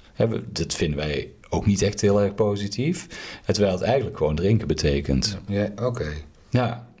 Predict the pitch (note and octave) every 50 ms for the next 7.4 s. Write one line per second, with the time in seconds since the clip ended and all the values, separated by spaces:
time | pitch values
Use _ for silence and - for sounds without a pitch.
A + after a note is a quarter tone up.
0 | _ - A2+ A2 G#2 G2+ G2 - - - G2 A2 C3+ D#3 F3+ E3+ C3+ G#2+ - -
1 | - - - - - - - - G2+ - - C#3 A#2 G#2 G#2+ G#2 - - - -
2 | A2 G#2 G2+ - - B2 A2+ A2+ G#2+ - - - - - A#2+ A#2+ A#2+ A2 - G2
3 | F#2+ F2+ F2+ F#2 F#2+ G2+ A#2+ F#3 G#3 G#3+ - - - B2+ D#3 G#3 F#3 F2+ F2+ E2
4 | - - - - - - F2 E2+ E2+ F2+ A2 A2+ A#2 A#2+ B2 B2 B2 A#2+ B2 A#2
5 | - - G#2 G2 G#2 G#2+ G#2 A#2+ C3 C#3 C#3 C3+ B2 - C3 B2+ B2+ B2+ B2+ -
6 | B2+ B2 - F#2+ - - G2 G2+ G2+ G#2 G2+ G2 - - F#2+ F#2+ G2 G2 F#2+ F#2
7 | F#2+ - A2+ A2+ A2+ A2+ A2+ A2+